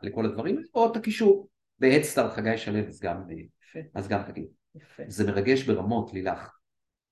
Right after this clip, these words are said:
Speaker 1: אה, אני
Speaker 2: אני
Speaker 1: אומר שזה הכי
Speaker 2: אני
Speaker 1: קרוב ללידה שיכול להיות לגבר,
Speaker 2: וואי, וואי.
Speaker 1: ותסלח לי, אני
Speaker 2: קצת
Speaker 1: אנש-,
Speaker 2: צירים, אה?
Speaker 1: תסלח לי, אני
Speaker 2: קצת
Speaker 1: אנ-,
Speaker 2: צירים, אה?
Speaker 1: אנשים, אנשים שתסלח לה לי, כי לא ילדתי, אז אני, יכול להיות שזה,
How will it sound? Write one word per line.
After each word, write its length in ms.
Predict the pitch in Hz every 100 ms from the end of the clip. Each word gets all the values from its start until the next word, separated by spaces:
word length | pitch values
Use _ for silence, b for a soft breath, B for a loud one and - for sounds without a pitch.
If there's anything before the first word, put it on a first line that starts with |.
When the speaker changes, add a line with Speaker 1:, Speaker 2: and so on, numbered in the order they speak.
| _ _ -
Speaker 1:
אה, 60 |
אני 420 | 92 92 90 87 -
Speaker 2:
אני 160 | 104 127
Speaker 1:
אומר 200 | 135 135
שזה 460 | 123 104 107 101
הכי 120 | -
Speaker 2:
אני 100 | 165
Speaker 1:
קרוב 240 | 131 127 120
ללידה 380 | 120 107 107 107
שיכול 280 | 101 - 104
להיות 140 | 101
לגבר, 420 | 98 107 104 104 147
Speaker 2:
וואי, 240 | 143 139 -
וואי. 100 | 135
Speaker 1:
ותסלח 500 | 107 113 107 131 131
לי, 60 | 127
אני 120 | 104
Speaker 2:
קצת 120 | 101
Speaker 1:
אנש-, 80 | 190
Speaker 2:
צירים, 180 | 185 170
אה? 60 | 165
Speaker 1:
תסלח 300 | - - 196
לי, 80 |
אני 140 | 147 135
Speaker 2:
קצת 100 | 110
Speaker 1:
אנ-, 60 |
Speaker 2:
צירים, 380 | 214 214 233 190
אה? 160 | 175 214 - _ 131
Speaker 1:
אנשים, 440 | 139 - 220 170 - -
אנשים 320 | 143 - 208
שתסלח 540 | 160 135 - 156 147
לה 120 | 143 117
לי, 240 | 123 160 - -
כי 360 | 127 117 110 B B -
לא 140 | 131 156
ילדתי, 560 | 143 143 131 131 110
אז 160 | 104 107
אני, 360 | 110 110 110 107
יכול 220 | 107 139
להיות 180 | 131 131
שזה, 240 | 110